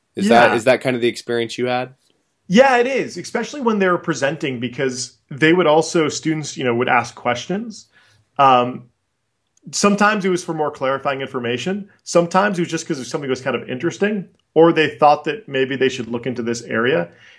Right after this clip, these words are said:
Speaker 2: And so it was a really neat way for, again, students to really drive it, but for students to show, um, I don't know, like, their curiosity.
Speaker 1: Mm-hmm.
Speaker 2: And that really ended up fueling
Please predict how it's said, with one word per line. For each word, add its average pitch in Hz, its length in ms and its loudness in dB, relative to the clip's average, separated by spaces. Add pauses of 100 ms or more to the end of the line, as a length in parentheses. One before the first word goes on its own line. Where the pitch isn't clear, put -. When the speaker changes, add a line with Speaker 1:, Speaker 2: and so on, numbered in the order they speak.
(140)
Speaker 2:
And 151 160 -2
so 156 320 4
it 160 140 4
was 170 140 6
a 156 60 2
really 190 320 2
neat 147 340 -6
way 131 280 4
for, 117 380 0
again, 143 260 0
students 151 420 -6
to 143 100 -6
really 123 180 2
drive 117 380 4
it, 196 200 0 (360)
but 147 360 2
for 156 120 -4
students 180 420 -2
to 185 80 0
show, 131 580 0 (100)
um, 107 380 -2 (520)
I 165 60 -2
don't 196 100 0
know, 120 300 0
like, 147 240 -2
their 170 140 6
curiosity. 160 880 0
Speaker 1:
Mm-hmm. 131 500 -6 (600)
Speaker 2:
And 151 140 4
that 160 160 2
really 160 260 2
ended 151 200 -2
up 143 140 0
fueling 143 720 -2